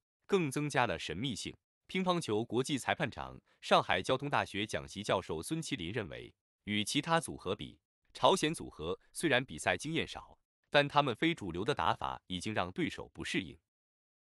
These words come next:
中国香港队的黄镇廷解读说，长交是一个特殊打法，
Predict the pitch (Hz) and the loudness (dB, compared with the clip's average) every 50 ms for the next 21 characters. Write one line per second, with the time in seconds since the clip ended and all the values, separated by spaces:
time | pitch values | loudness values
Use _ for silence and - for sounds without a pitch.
0 | _ _ _ - 180 196 170 139 131 135 - 160 156 160 127 90 87 92 135 123 | _ _ _ 2 2 2 4 4 4 4 6 4 2 2 -2 -2 -2 -2 -2 0
1 | 101 85 78 - 85 92 123 - 170 117 90 - 76 80 92 120 120 - 78 62 | 0 0 0 0 0 -2 0 0 -2 -2 -2 -6 -8 -6 -6 -6 -6 -6 -8 -8
2 | - - 73 85 - - 65 62 - _ _ _ _ _ _ _ - - 117 123 | -8 -8 -10 -8 -6 -6 -8 -10 -10 _ _ _ _ _ _ _ -2 0 0 0
3 | 143 143 170 170 165 180 175 - - 95 80 82 - 90 82 - - - 165 127 | 2 2 4 4 4 4 0 -4 -6 -6 -6 -6 -6 -6 -6 -6 -2 0 0 0
4 | - - 151 151 - - 147 - - - | 0 -2 -4 -4 -4 -6 -8 -10 -12 -16